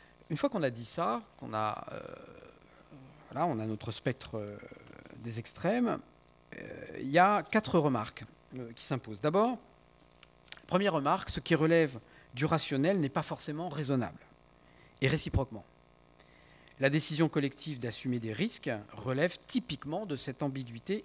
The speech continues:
intrinsèque des controverses. Il est en réalité difficile d'attribuer une nature strictement scientifique dans ce cas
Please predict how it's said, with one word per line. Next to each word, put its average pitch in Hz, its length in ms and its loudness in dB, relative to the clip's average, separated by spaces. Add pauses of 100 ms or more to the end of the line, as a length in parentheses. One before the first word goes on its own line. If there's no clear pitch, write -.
(140)
intrinsèque 175 560 -4
des 143 100 -4
controverses. - 800 -8 (580)
Il 117 140 -2
est 139 60 4
en 139 100 4
réalité 131 560 -2
difficile 170 640 -4
d'attribuer 135 500 -2
une 143 120 2
nature 131 380 -4
strictement 143 640 -6
scientifique 160 600 -8
dans 135 100 -4
ce - 140 -12
cas 165 240 -2